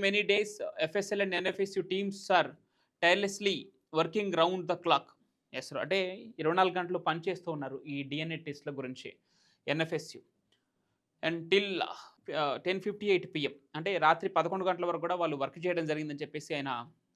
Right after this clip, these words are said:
ప్రశంసించడం జరుగుతుంది. వన్ థర్టీ వన్ patients DNA have been matched and in some times six more DNA certificates will be sent to the civil hospital అంట. ఎస్,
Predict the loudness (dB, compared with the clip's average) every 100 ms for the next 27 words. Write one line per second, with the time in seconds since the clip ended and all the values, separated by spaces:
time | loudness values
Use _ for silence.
0 | _ -8 -6 -6 -8 -6 -6 -6 -8 -10
1 | -12 _ -20 0 2 2 0 0 0 0
2 | 0 -2 -8 -14 _ _ _ _ _ _
3 | -2 4 6 6 4 4 4 2 2 2
4 | 2 0 -2 -2 -6 -14 _ -8 -6 -4
5 | -4 0 0 -2 -10 _ _ _ _ -8
6 | -8 -6 -2 0 2 0 0 -2 -4 -6
7 | -2 -4 -2 -4 0 0 0 -4 -4 -4
8 | 2 2 2 _ _ _ 0 0 2 0
9 | -2 -6 -12 -12 -12 -18 _ _ _ _
10 | -10 -10